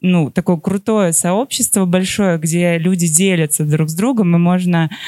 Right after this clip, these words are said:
а, пошерстить, э, и в интервью спортсменов есть, а, мыслительные конструкции, скажем так, которые приводят, да, то есть есть мысль,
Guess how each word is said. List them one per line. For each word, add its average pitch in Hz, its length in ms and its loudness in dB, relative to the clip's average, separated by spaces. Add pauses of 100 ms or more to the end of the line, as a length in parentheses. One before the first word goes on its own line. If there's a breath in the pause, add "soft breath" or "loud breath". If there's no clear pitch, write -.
(160 loud breath)
а, 165 420 2
пошерстить, 190 920 0
э, 170 320 2
и 170 520 2
в 165 140 2
интервью 180 500 0
спортсменов 208 600 -2
есть, 175 500 0 (340 loud breath)
а, 170 220 2
мыслительные 180 720 2
конструкции, 175 720 -2
скажем 165 480 0
так, 160 320 -2
которые 202 420 0
приводят, 175 720 -2
да, 214 280 0 (300 loud breath)
то - 80 -2
есть 175 160 -2
есть 214 260 0
мысль, 202 520 0